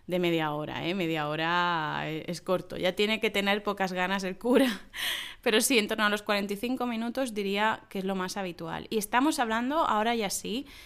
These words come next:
estamos hablando de le-, de los entierros en nuestro pueblo. Porque quizá en las grandes ciudades tienen muchos más muertos, no sé, y van más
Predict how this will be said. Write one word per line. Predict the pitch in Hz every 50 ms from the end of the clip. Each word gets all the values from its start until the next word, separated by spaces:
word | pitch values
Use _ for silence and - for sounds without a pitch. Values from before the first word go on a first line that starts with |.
| - - -
estamos | 202 - - 220 240 262 - 240
hablando | 226 220 208 208 226 247 262
de | 269 240 226 233
le-, | 247 247 240 - -
de | 202 185 196 208
los | 214 - 240
entierros | 220 196 - 196 196 220 240 -
en | 240 208 196
nuestro | 202 214 233 - - - 277 262 196 -
pueblo. | - 190 190 190 185 180 175 160 151 151 131 131 143 - - - - - - -
Porque | - 185 170 190 185 170
quizá | 180 175 - 196 190 208
en | 233 240
las | 220 196 180
grandes | 196 196 208 220 226 208 196 -
ciudades | - 180 180 180 185 196 220 240 254 262 254 247 - -
tienen | - 196 190 196 196
muchos | 196 196 190 - 190 180 175 170
más | 180 175 170 175 170 170 170 - - - - - - _ _ -
muertos, | 196 202 202 208 214 226 220 - 262 294 -
no | 220 208 202
sé, | 202 - - 196 196
y | 254 277
van | 226 202 190 196
más | 196 196 196 208 233 226 - -